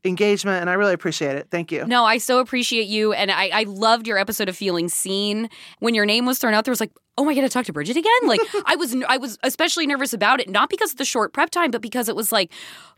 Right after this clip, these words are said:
Speaker 2: "But I had so much fun the last time. It has to be at least as good." And I wanted to be able to live up to what I enjoyed so much the first time. So it was been an honor to discuss this all with you.
Speaker 1: Well, thank you. This has been, uh, what a great start to the day.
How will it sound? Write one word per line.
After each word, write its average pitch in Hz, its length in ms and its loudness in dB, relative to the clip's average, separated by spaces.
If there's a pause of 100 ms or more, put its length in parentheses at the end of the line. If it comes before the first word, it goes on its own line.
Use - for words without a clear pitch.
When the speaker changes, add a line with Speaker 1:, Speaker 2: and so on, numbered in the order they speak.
Speaker 2:
"But 311 120 -2
I 294 40 -2
had 285 220 -2
so 302 80 2
much 269 120 -2
fun 254 140 -2
the 220 80 -2
last 254 300 2
time. 247 160 -2
It - 100 -8
has 302 400 0
to 320 120 0
be 240 140 0
at 214 100 0
least 285 320 0
as 190 180 -2
good." 254 580 4 (320)
And 247 140 2
I 240 80 2
wanted 254 320 0
to 254 80 -8
be 247 80 -4
able 240 160 -4
to 254 100 -6
live 226 320 0
up 220 160 2
to 240 140 -2
what 190 240 2
I 185 80 2
enjoyed 180 440 -2
so 196 140 -2
much 170 200 -2
the 190 100 -2
first 185 240 0
time. 175 160 0
So - 120 -6
it 208 120 -2
was 196 140 -8
been 214 120 0
an 190 80 -2
honor 147 380 -8
to 165 100 -10
discuss 151 320 -8
this - 140 -10
all 160 160 -6
with - 100 -12
you. 110 320 -10
Speaker 1:
Well, 165 120 -4
thank 196 260 0
you. 170 60 2
This 160 100 -2
has 214 100 -4
been, 175 240 0
uh, 160 300 2 (800)
what 175 100 -2
a 175 40 -2
great 180 200 -2
start 190 220 -2
to 190 100 -4
the 180 40 0
day. 202 220 -2